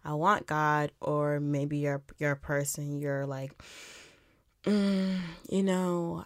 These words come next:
I've been saved for fifteen months and I keep having sex." And a part of me is like, "Oh, should I stop?" But a part of me is like, "God forgives me."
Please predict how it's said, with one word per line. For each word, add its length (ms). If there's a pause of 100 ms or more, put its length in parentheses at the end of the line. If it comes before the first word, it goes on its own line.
I've 140
been 160
saved 340
for 140
fifteen 480
months 500 (100)
and 300
I 40
keep 260
having 260
sex." 540
And 160
a 40
part 280
of 60
me 180
is 160
like, 280
"Oh, 380
should 220
I 80
stop?" 400
But 100
a 80
part 220
of 80
me 100
is 160
like, 300 (440)
"God 200
forgives 540
me." 280